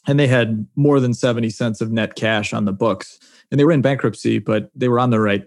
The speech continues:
path. And so there really wasn't a strong case to be made that you would ever recover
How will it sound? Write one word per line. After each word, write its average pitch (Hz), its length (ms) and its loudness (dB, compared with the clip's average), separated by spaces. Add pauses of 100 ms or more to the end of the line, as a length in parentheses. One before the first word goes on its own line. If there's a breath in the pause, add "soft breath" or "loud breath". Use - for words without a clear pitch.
path. 104 460 -4
And 107 200 -4
so 110 160 -4
there 110 240 -4
really 123 400 2
wasn't 110 540 0
a 104 140 -4
strong 107 420 -2
case 107 320 0
to 110 80 -8
be 113 100 -2
made 110 360 0
that 104 60 -2
you 110 180 -2
would 110 120 0
ever 107 300 -2
recover 107 720 0